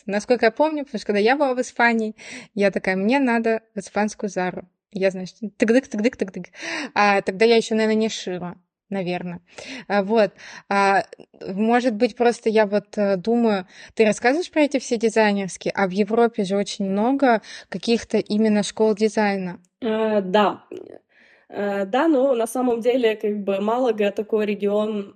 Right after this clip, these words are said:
Speaker 2: м, курортный, скажем так. То есть здесь скорее вот гольф-поля, яхт-клубы, всё вот такое. Вот. И, м, ну, чтобы, если, если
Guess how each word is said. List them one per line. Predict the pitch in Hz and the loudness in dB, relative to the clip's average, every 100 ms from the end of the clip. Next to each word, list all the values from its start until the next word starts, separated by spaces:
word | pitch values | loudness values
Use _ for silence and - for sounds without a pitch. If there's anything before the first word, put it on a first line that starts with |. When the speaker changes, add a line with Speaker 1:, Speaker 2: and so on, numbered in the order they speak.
| - | -14
Speaker 2:
м, | 190 190 185 180 180 - _ _ _ _ _ - | -12 -10 -8 -8 -8 -10 _ _ _ _ _ -4
курортный, | 247 233 196 - 170 | 2 4 4 -2 -6
скажем | - 165 180 180 | -6 -6 -4 -4
так. | 170 170 | -6 -6
То | 185 | -4
есть | 185 185 | -4 -2
здесь | 196 208 202 | 2 2 0
скорее | - 185 180 185 | -2 2 2 2
вот | 180 | 0
гольф-поля, | 196 208 202 - 180 180 254 320 | 2 0 0 -2 0 2 0 0
яхт-клубы, | 302 202 208 - - 220 277 254 240 233 226 226 | 0 0 -4 -10 -10 -4 -2 0 2 2 2 0
всё | 214 202 | -4 -4
вот | 196 | -4
такое. | 185 247 294 294 262 233 214 202 | -2 2 2 2 0 -2 -2 -2
Вот. | 196 196 214 | -2 -4 -4
И, | 175 202 208 208 202 | -4 0 2 4 4
м, | 185 - 85 190 196 196 | 2 -4 -8 -4 -2 0
ну, | 214 | 0
чтобы, | 202 - 196 196 190 | -4 -4 -4 -2 -2
если, | 190 185 190 196 - | -2 -2 -4 -4 0
если | 220 220 | 0 2